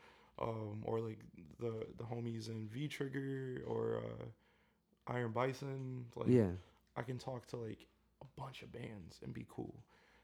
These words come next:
Speaker 1: Um, but, like, that personal aspect of stuff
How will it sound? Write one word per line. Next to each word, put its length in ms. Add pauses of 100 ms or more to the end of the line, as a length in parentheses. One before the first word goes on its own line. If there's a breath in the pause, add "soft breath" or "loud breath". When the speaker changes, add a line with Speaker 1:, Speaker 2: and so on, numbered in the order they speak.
(140)
Speaker 1:
Um, 340 (1600)
but, 80
like, 180
that 180
personal 400
aspect 440
of 60
stuff 280